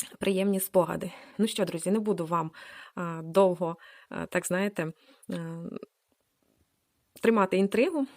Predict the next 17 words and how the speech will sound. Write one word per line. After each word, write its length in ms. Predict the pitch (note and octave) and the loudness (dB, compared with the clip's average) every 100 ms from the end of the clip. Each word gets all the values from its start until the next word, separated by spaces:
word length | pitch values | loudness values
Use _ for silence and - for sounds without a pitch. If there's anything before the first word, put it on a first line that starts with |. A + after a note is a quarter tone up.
| - - - | -20 -20 -8
Все 200 | - A3 | -4 -4
ж 80 | - | -4
таки, 180 | G#3 | -8
давайте 340 | F3+ F#3 G#3+ F#3 | -4 -2 -2 -2
я 140 | F#3+ | 0
вам 180 | G3 F#3 - - | 0 -2 -6 -12
її 500 | G3 F3+ F3 F#3+ G#3 - - - _ - | -10 -10 -2 -2 -2 -10 -20 -20 _ -12
покажу. 440 | F#3+ G#3 F#3 E3+ - _ _ - | -4 -4 -4 -8 -12 _ _ -4
Ось 260 | G3 F#3 F3+ | 0 0 -4
вона, 140 | E3+ | -8
друзі, 320 | F3 F3 F3 | -8 -8 -10
ця 260 | - F3 E3 - | -10 -10 -10 -8
красуня. 560 | F#3 G3 E4 A#4 F#4+ F4+ _ - - - - - | -6 -4 0 2 0 -4 _ -20 -20 -20 -20 -6
Можливо, 420 | G#3+ A3+ A#3 G3 | -2 0 0 0
дехто 360 | F#3 G#3+ - F3+ | 2 0 0 -8
з 80 | F3+ | -4
вас 320 | F3+ - | -4 -6